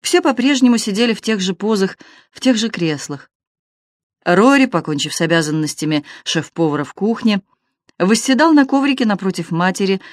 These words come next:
со стаканом светлого пива в руке. Шла мирная, спокойная беседа. При появлении Кэрри все повернулись к ней. "Ну вот и я", —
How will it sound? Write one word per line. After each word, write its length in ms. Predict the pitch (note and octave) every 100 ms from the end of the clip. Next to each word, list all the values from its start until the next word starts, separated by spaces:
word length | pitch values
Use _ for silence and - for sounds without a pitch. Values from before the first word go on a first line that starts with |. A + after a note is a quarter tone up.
| - _
со 140 | -
стаканом 440 | G3+ A3+ C#4 C#4+ C4
светлого 460 | A#3 A#3+ A#3 A3+
пива 300 | G#3 F3 E3+
в 80 | E3
руке. 460 | E3+ E3 C#3 C#3 C3 _ _ _ _ _ _ _ -
Шла 260 | - E3+
мирная, 500 | D3+ E3 B3 A#3+ A3+
спокойная 600 | G#3 - D3 E3+ F#3 F3+
беседа. 560 | D#3+ D#3+ - C#3 A#2+ A#2+ _ _ _ _ _ _ _ _ _ _ _ _
При 160 | G3
появлении 560 | G3 F#3+ F3 F3 E3 E3
Кэрри 420 | - G3+ G3+ A3+ - _ _ _
все 220 | - G3+
повернулись 600 | F3+ F#3 F#3 F3 D#3+ D#3
к 60 | -
ней. 320 | E3+ E3 D3 - - _
"Ну 340 | D#3+ D#3+ F3 C4
вот 280 | C4 C4+ C4+
и 40 |
я", — 360 | A#3+ G3 G#3